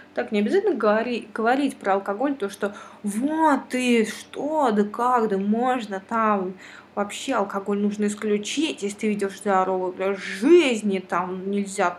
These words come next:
то, нельзя это». Знаете, нельзя так критично относиться к,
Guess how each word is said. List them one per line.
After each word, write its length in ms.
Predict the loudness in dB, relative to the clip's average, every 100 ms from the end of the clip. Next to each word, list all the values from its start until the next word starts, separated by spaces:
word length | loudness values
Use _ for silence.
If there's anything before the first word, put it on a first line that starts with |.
| -6
то, 240 | 2 4 4
нельзя 460 | 2 -2 0 0 2
это». 440 | 2 0 -2 -8 -10 -20 -20 -20 -20 -2
Знаете, 300 | 2 2 2
нельзя 520 | -2 -2 0 2 4
так 160 | 2 -4
критично 580 | -6 -6 -4 -4 -2 -6
относиться 640 | -4 -8 -8 -10 -10 -14 -18 -8
к, 380 | -2 0 -2